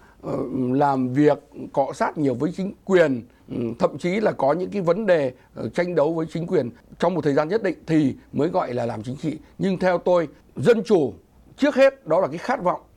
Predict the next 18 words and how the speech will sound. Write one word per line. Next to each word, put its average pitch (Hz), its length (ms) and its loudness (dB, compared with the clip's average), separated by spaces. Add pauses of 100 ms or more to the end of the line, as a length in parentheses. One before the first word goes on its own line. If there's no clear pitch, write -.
tự 170 120 2
nhiên 170 220 0
của - 100 -10
con 143 220 -2
người. 113 200 -4 (500)
Và 170 560 2
cái 214 100 -2 (200)
phương 240 340 0
thức 294 220 0 (280)
để 120 160 -2 (100)
đòi 160 600 4
cái 165 320 -6
khát 233 200 -2
vọng 156 220 -2
đó 127 260 0
thành 151 140 0
hiện 147 160 2
thực 139 220 0